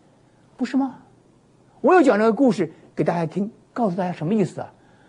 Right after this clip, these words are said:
千万不要把李敖看成了一个读书人，一个书呆子，一个能说善道的人，一个会写文章的人。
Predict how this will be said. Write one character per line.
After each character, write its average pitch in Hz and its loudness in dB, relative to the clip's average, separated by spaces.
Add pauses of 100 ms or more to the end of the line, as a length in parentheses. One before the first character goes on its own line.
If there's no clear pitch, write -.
(120)
千 - 0
万 381 6
不 254 2
要 262 4
把 175 2
李 180 -2
敖 170 2
看 196 -4
成 165 -4
了 156 -2 (160)
一 240 2
个 247 2
读 220 2
书 262 4
人， 135 -2 (180)
一 220 2
个 262 2
书 285 0
呆 302 4
子， 170 -8 (280)
一 240 0
个 269 4
能 226 4
说 277 2
善 254 2
道 220 2
的 160 0
人， 127 -8 (380)
一 262 2
个 277 4 (240)
会 330 4
写 185 0
文 143 -2
章 170 0
的 147 -6
人。 123 -14